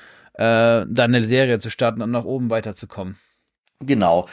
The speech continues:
Speaker 2: Also letztlich gesehen, da, im Grunde sind das ja auch eigentlich beides Mannschaften, die man rein vom Kader her sehen müsste, es müssten die eigentlich auch oben mitspielen. Und das ist ja, glaub ich, auch im Wesentlichen der ihr Anspruch gewesen. Und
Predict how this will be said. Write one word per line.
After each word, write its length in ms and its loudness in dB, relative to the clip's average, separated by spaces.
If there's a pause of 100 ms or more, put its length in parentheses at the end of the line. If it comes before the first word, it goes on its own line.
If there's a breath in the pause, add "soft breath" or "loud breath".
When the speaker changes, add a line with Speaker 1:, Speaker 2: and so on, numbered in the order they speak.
(260 loud breath)
Speaker 2:
Also 220 0
letztlich 260 0
gesehen, 320 2
da, 80 0
im 220 -2
Grunde 300 2
sind 160 -4
das 140 0
ja 80 4
auch 100 2
eigentlich 360 -2
beides 320 0
Mannschaften, 640 -2 (320 loud breath)
die 80 -2
man 140 2
rein 260 0
vom 220 -8
Kader 380 2
her 260 2
sehen 240 -2
müsste, 360 -4 (280 loud breath)
es 160 -18
müssten 320 -6
die 140 2
eigentlich 600 0
auch 300 0
oben 340 4
mitspielen. 480 0
Und 80 -4
das 100 -6
ist 80 -8
ja, 60 0
glaub 240 0
ich, 160 2
auch 200 4
im 180 -4
Wesentlichen 560 -2
der 160 2
ihr 160 2
Anspruch 420 -2
gewesen. 520 -2 (1000 loud breath)
Und 600 2